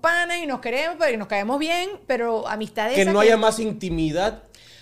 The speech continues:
Speaker 1: Una
Speaker 2: con,
Speaker 1: ami-,
Speaker 2: o sea,
Speaker 1: una
Speaker 2: que no
Speaker 1: amiga
Speaker 2: haya,
Speaker 1: t-
Speaker 2: por ejemplo, que no le confiese más cosas a la amistad que a mí, que soy su esposo y que llevamos tantos años.
Speaker 1: Ajá, pero ¿y de tu lado? Que si tú tienes una
Speaker 2: Igual,
Speaker 1: muy, muy, muy
Speaker 2: igual.
Speaker 1: amiga, igual.
Speaker 2: Igual.
Speaker 1: Ok. O sea, pero sí
Speaker 2: Eh,
Speaker 1: crees que existe, sí crees que puede
Speaker 2: sí,
Speaker 1: funcionar un
Speaker 2: total.
Speaker 1: amigo
Speaker 2: Yo tengo,
Speaker 1: muy amigo.
Speaker 2: yo tengo bastantes, no bastante, pero tengo una o dos amigas.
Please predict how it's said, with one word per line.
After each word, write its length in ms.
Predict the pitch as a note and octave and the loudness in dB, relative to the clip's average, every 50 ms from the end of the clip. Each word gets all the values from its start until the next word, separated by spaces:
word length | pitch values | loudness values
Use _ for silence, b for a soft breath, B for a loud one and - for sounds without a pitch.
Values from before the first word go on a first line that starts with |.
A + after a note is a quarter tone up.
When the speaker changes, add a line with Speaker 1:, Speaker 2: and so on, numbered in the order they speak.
| B - | B -6
Speaker 1:
Una 160 | B3 - D#3 | 0 0 0
Speaker 2:
con, 60 | D3 | 0
Speaker 1:
ami-, 220 | D3+ D#3 D#3+ D#3+ - - | 0 -2 -4 -4 -6 -4
Speaker 2:
o 40 | |
sea, 140 | - D#3 C3+ | -2 0 0
Speaker 1:
una 100 | C#3 D3 | 0 0
Speaker 2:
que 60 | D3 | -2
no 60 | C#3+ C#3+ | 0 2
Speaker 1:
amiga 120 | D#3 D#3+ | 2 4
Speaker 2:
haya, 100 | F3 F3+ | 4 4
Speaker 1:
t- 40 | F3 | 2
Speaker 2:
por 100 | E3 D#3+ | 2 0
ejemplo, 300 | C#3+ C#3 E3 D3+ C#3 C3+ | 0 0 -2 -2 -4 -4
que 100 | - C3 | -6 -6
no 100 | B2+ C#3+ | -4 -4
le 100 | D#3+ E3+ | -4 -4
confiese 560 | - D#3 C#3+ B2+ - - D#3 D#3 D#3 - C#3 | -2 -4 -6 -6 -6 -8 -8 -6 -6 -8 -10
más 280 | A#2 B2 C3+ C#3+ C#3 - | -10 -8 -10 -10 -10 -10
cosas 340 | - D3 C#3+ - D3+ C#3+ C3+ | -12 -12 -12 -12 -12 -12 -12
a 60 | B2 | -10
la 100 | A2+ G#2+ | -10 -10
amistad 420 | G#2 G#2+ G#2 - - D3+ E3 D#3+ | -12 -12 -16 -12 -10 -10 -10 -10
que 100 | - A#2+ | -10 -14
a 40 | G2+ | -14
mí, 140 | F#2+ F2 D#2 - | -14 -16 -18 -18
que 120 | - G#2+ F#2+ | -18 -18 -16
soy 160 | - G2+ G2 | -14 -16 -14
su 140 | F#2+ - A#2 | -12 -12 -14
esposo 420 | F#2+ - - B2+ C3+ C#3+ - C3+ | -14 -10 -8 -8 -8 -6 -8 -10
y 60 | A#2 | -10
que 120 | F#2+ A2 G2+ | -10 -10 -12
llevamos 360 | G2+ G2 G2 G#2 A2 A2+ A2 | -10 -10 -10 -10 -10 -10 -10
tantos 340 | - A2+ G#2+ - A2 - - | -10 -12 -12 -12 -16 -18 -18
años. 180 | F#2 F2 - - _ B B B B | -18 -20 -20 -20 _ B B B B
Speaker 1:
Ajá, 220 | - G3+ G#3+ B3 F#3+ | -6 -2 -2 0 0
pero 120 | A3 G3+ | 0 -2
¿y 60 | F#3+ | -2
de 100 | F#3+ G3 | -2 -4
tu 160 | F3+ E3+ F3+ E3+ | -6 -8 -8 -6
lado? 440 | E3+ F3 F3+ A3 B3+ D4+ F#4 F#4 - - | -6 -4 -4 -4 -4 -6 -8 -10 -12 -12
Que 100 | G3+ F#3+ | -12 -10
si 120 | G3 G3 | -10 -12
tú 260 | E3+ F3 F3+ G3+ F#3+ | -12 -12 -14 -14 -10
tienes 260 | - - G3+ G3+ G#3 G#3+ | -8 -6 -4 -4 -2 -2
una 100 | G#3+ G#3+ | 0 0
Speaker 2:
Igual, 200 | A3+ A3+ A#3 A#3 | 2 2 2 0
Speaker 1:
muy, 140 | A#3+ A#3+ | 0 0
muy, 160 | A#3+ A#3+ A#3+ A#3+ | -2 -2 -2 -2
muy 80 | A#3 A#3 A#3 | -2 -2 -2
Speaker 2:
igual. 20 | A#3 | -2
Speaker 1:
amiga, 460 | A3+ A3+ A3+ A#3 B3 B3+ D4 D4 B3+ | -2 -4 -4 -6 -6 -6 -8 -8 -8
igual. 380 | G3 F#3 F3 E3+ D#3 C#3+ C3 B2 - | -8 -6 -4 -4 -6 -6 -10 -14 -14
Speaker 2:
Igual. 140 | - E3+ E3+ | -10 -8 -8
Speaker 1:
Ok. 80 | E3 D#3+ D#3 B2+ A#2+ B B B B B - | -8 -8 -8 -10 -12 B B B B B -6
O 80 | G3+ | -4
sea, 120 | A#3 - - | -2 -2 -2
pero 120 | A#3+ A3+ | -2 -4
sí 140 | - - G#3 | -4 -4 -2
Speaker 2:
Eh, 40 | - | -2
Speaker 1:
crees 160 | B3+ B3 B3 | -2 -2 -2
que 60 | B3+ | -4
existe, 460 | C#4 A3 - - A3+ G3 D3 - D#3 D3 | -6 -8 -8 -8 -8 -8 -8 -10 -10 -10
sí 100 | - F3 | -8 -6
crees 160 | F#3 G3+ G3+ | -6 -6 -6
que 80 | - | -6
puede 200 | G#3 G#3 G#3+ G#3 | -6 -4 -4 -4
Speaker 2:
sí, 60 | - A#3+ | -2 -4
Speaker 1:
funcionar 340 | A#3+ A3 A3+ G#3 F#3+ F#3+ G3+ | -4 -4 -2 -2 -2 -2 -2
un 80 | A3 | -2
Speaker 2:
total. 140 | A#3 A#3 A#3 A3+ | -2 -2 -4 -2
Speaker 1:
amigo 160 | A#3 A#3+ B3 | -2 -2 0
Speaker 2:
Yo 60 | A#3+ | 0
tengo, 200 | A#3+ - A3 A3+ | 0 0 2 0
Speaker 1:
muy 120 | A#3 A3+ A3 | 0 0 -2
amigo. 200 | A3 G#3+ G3 F3 | -4 -4 -4 -2
Speaker 2:
yo 140 | - - C3+ | -2 -2 -2
tengo 260 | C3 B2+ C3+ C#3+ C#3+ | -4 -4 -4 -4 -4
bastantes, 640 | C3 B2+ A2 - B2 A#2 A2 A2 C3+ C3 - - - | -4 -6 -6 -6 -10 -10 -10 -10 -10 -10 -12 -14 -14
no 180 | C3 A#2 B2 C#3 | -12 -10 -6 -6
bastante, 440 | D#3 C#3+ - - C#3 C#3 C3+ A#2+ | -6 -6 -6 -6 -8 -8 -8 -10
pero 200 | - A2+ G2+ G2 F#2 | -10 -10 -10 -10 -10
tengo 280 | - A2 A#2+ B2+ - - | -10 -10 -10 -10 -10 -10
una 220 | B2+ C3 C3+ B2 A2+ | -10 -8 -6 -6 -6
o 20 | |
dos 220 | G#2 G#2+ G#2+ - C#3 | -6 -8 -10 -8 -8
amigas. 520 | C3 A2+ A2+ A2+ A2+ A#2 C3+ E3 - - | -8 -8 -8 -10 -10 -10 -10 -12 -12 -16